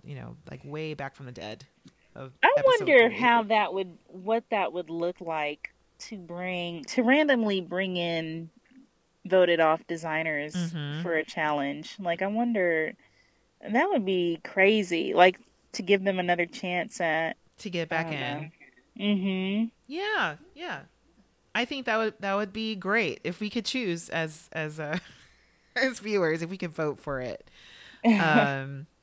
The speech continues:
Speaker 1: yeah, but
Speaker 2: Yeah,
Speaker 1: I know
Speaker 2: people's choice.
Speaker 1: Yeah, people's
Speaker 2: <laughs>
Speaker 1: choice, our choice.
Speaker 2: Yeah.
Speaker 1: Um, also, we see Ayana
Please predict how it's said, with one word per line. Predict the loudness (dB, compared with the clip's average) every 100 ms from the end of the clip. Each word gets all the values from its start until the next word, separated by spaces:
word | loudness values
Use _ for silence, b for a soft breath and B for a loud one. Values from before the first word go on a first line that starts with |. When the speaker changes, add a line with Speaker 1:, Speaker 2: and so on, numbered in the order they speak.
| _ _ _ _ _ _ _ _
Speaker 1:
yeah, | -4 -4 -6 -12 _
but | 2
Speaker 2:
Yeah, | 2 4
Speaker 1:
I | 4
know | 4 2
Speaker 2:
people's | 2
choice. | 2 2 0 -4
Speaker 1:
Yeah, | -4 0 0
people's | 2 2 2
Speaker 2:
<laughs> |
Speaker 1:
choice, | 2 0 2
our | 2 2
choice. | 2 -8 -10 -12 -14 -20 b b b -14
Speaker 2:
Yeah. | -6 -4 -4 -6 -10 _ _
Speaker 1:
Um, | -2 0 -2 0
also, | 4 4 4 0
we | -2
see | -4 -4 -2
Ayana | -2 0 2 2 2 0